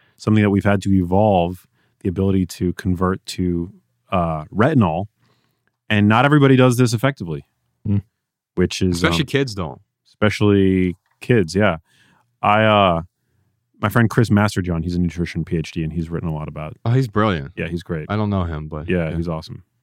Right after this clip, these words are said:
Speaker 3: Um, and, and it becomes so overwhelming, but then you realize, what is the most minimalist approach? We look at, for the modern problems, we actually look at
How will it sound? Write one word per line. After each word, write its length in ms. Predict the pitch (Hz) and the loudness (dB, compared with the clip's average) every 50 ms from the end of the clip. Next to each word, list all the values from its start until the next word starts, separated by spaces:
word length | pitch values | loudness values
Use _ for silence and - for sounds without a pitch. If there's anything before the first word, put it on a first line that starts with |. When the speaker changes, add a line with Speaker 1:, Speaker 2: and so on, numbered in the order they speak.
| _ _ _ _ _ _ _ _ _ _ | _ _ _ _ _ _ _ _ _ _
Speaker 3:
Um, 440 | 101 92 90 87 85 82 80 82 - - _ _ _ _ _ _ _ _ _ | -4 -4 -2 -2 -2 -2 -4 -6 -10 -14 _ _ _ _ _ _ _ _ _
and, 140 | 117 113 - - | -2 -2 -2 -2
and 260 | - 131 117 117 - - _ _ _ _ _ _ _ _ _ _ _ _ _ _ | -2 -2 -2 -2 -4 -10 _ _ _ _ _ _ _ _ _ _ _ _ _ _
it 180 | 151 147 139 - | -4 -4 -2 -2
becomes 460 | - 147 - - - 190 190 180 151 - | -2 -2 -2 0 0 0 2 2 0 0
so 300 | - - 165 156 151 139 | -2 0 0 2 2 2
overwhelming, 880 | 135 139 127 117 120 113 110 123 147 151 131 120 - - 87 95 113 110 _ _ _ _ _ _ _ - | 2 2 2 2 0 0 2 0 0 0 -2 -4 -8 -10 -12 -12 -12 -14 _ _ _ _ _ _ _ -2
but 100 | 135 131 | 2 2
then 120 | 160 160 | 4 4
you 120 | 151 139 123 | 4 4 6
realize, 640 | 123 156 202 208 156 113 98 87 85 87 92 98 120 | 6 6 6 6 6 4 4 4 2 2 0 2 2
what 160 | 127 143 151 | 2 4 4
is 100 | 147 127 | 2 2
the 80 | 131 139 | 2 4
most 260 | 139 139 135 - - | 4 4 2 2 2
minimalist 440 | 131 135 139 139 131 131 113 101 - | 2 2 2 4 2 2 0 0 -2
approach? 720 | - - - 170 175 135 127 - - _ - - - - _ _ _ _ _ _ _ _ _ _ _ | -6 -2 0 0 2 2 0 -2 -6 _ -12 -12 -12 -12 _ _ _ _ _ _ _ _ _ _ _
We 120 | - 120 123 | 2 4 4
look 260 | 127 131 131 - - | 4 4 2 2 0
at, 140 | 139 131 - - _ _ _ _ _ _ _ | -2 -2 -2 -4 _ _ _ _ _ _ _
for 200 | - - 123 120 | -2 0 2 2
the 100 | 110 113 | 4 2
modern 380 | 107 104 104 131 135 147 143 123 | 2 4 4 4 2 2 0 0
problems, 500 | 110 113 95 98 107 113 120 120 110 113 | 0 2 2 2 0 -2 -2 -4 -2 0
we 120 | 120 131 | 2 2
actually 280 | 131 135 - - 143 123 | 2 0 0 0 0 0
look 300 | 113 120 143 151 - - | 2 0 0 0 0 -4
at 100 | 117 | -4